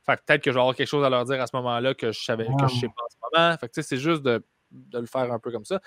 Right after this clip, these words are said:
Speaker 1: Mais là, tout le monde a catché à quel point c'est facile. Fait que tu te ramasses avec, puis il y a plus de scène. Fait que là, tout le monde se revient vers le web.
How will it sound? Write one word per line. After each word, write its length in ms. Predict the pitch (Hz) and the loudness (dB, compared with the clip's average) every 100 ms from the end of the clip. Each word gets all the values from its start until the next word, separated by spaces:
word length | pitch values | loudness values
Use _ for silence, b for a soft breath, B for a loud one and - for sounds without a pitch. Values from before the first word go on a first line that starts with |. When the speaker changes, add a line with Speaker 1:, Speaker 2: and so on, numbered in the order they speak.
| b | b
Speaker 1:
Mais 60 | 196 | 2
là, 40 | |
tout 120 | 196 | 6
le 20 | 220 | 6
monde 120 | 277 | 6
a 20 | |
catché 220 | 185 160 | 4 0
à 20 | 180 | -2
quel 120 | 156 | -4
point 100 | 175 | -2
c'est 100 | 170 | 0
facile. 360 | 156 139 202 180 | 0 2 0 2
Fait 240 | - 139 | 2 2
que 40 | - _ _ _ _ _ - | 0 _ _ _ _ _ -10
tu 60 | - | 0
te 80 | |
ramasses 280 | 143 156 185 | 4 6 8
avec, 260 | 151 143 143 | 6 4 2
puis 120 | 160 170 | 0 0
il 40 | 160 | 0
y 40 | |
a 40 | |
plus 200 | 143 - | 0 -2
de 80 | 202 | -8
scène. 440 | - 190 214 190 127 | 0 2 2 -2 -8
Fait 160 | - | -8
que 120 | - | -2
là, 100 | 139 | 0
tout 140 | 170 208 | 2 4
le 40 | |
monde 160 | 220 233 | 4 4
se 60 | |
revient 220 | 185 175 190 | 4 4 6
vers 160 | 170 | 6
le 80 | 156 | 6
web. 360 | 143 160 226 | 6 4 2